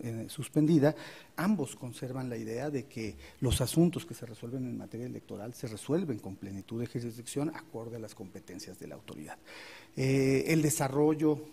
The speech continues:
jurisprudencial que se ha dado en materia electoral ha permitido que a través de diversos ángulos, en lo que se ha denominado federalismo judicial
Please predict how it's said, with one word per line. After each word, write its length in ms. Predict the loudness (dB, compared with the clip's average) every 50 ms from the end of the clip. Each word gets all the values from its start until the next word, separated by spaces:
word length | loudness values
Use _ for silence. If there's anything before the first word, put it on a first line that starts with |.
| -12 -8
jurisprudencial 720 | -4 -4 -4 -4 -2 0 0 2 0 0 0 0 0 0 0
que 100 | -2 -4
se 120 | -2 0
ha 80 | 0 2
dado 320 | 2 2 2 2 0 -2 -4 -12 -16 -18 -18 -8 -2
en 120 | 0 2
materia 320 | 2 4 4 6 6 8 8
electoral 580 | 6 6 6 6 8 10 10 8 8 4 -2 -16 -20 -20 -20 -20 -20 -20 -20 -20 -20 -20 -20 -20 -18 -10 0 0
ha 140 | 2 4
permitido 480 | 6 6 6 6 6 6 4 4 4 2
que 80 | 0 -4
a 80 | -6
través 300 | -6 -6 -4 -4 -2 0
de 80 | 2 2
diversos 440 | 2 2 0 -2 -2 -4 -2 2 4
ángulos, 600 | 6 6 6 6 6 4 4 4 2 -2 -8 -16 -20 -20 -20 -20 -20 -12 -6 -4
en 80 | -2
lo 100 | -2 -2
que 80 | -2 -2
se 100 | 0 2
ha 40 | 2
denominado 840 | 4 4 4 2 2 2 0 -2 -2 -2 -2 -2 -2 -2 -2 -4
federalismo 580 | -6 -6 -8 -8 -8 -6 -8 -8 -8 -8 -10 -10
judicial 760 | -10 -10 -12 -10 -10 -6 -4 0 0 2 2 2 0 -2